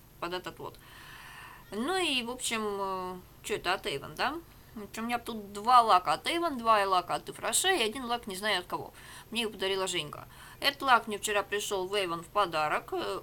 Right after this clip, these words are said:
он, в общем, хреново очень ложится на ногти просто так. И точно так же хреново ложится вот на этот. Хотя я думала, что если основу сделать, то будет все ништяк.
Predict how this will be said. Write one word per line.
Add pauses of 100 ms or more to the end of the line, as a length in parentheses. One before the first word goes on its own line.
он,
в
общем, (240)
хреново
очень
ложится
на
ногти
просто
так.
И
точно
так
же
хреново
ложится
вот
на
этот.
Хотя
я
думала,
что
если
основу
сделать,
то
будет
все
ништяк.